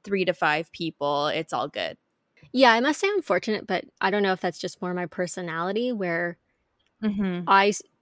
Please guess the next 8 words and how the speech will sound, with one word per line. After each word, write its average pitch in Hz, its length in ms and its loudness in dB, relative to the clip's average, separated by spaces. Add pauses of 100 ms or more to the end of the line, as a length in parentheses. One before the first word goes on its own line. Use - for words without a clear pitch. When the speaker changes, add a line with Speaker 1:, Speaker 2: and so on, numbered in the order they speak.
Speaker 2:
really 180 520 0
invest 175 640 -2 (520)
in 190 200 0
just 170 220 -4
a 175 60 -4
few 185 180 -4
people. 233 480 -4 (240)
So, 180 600 2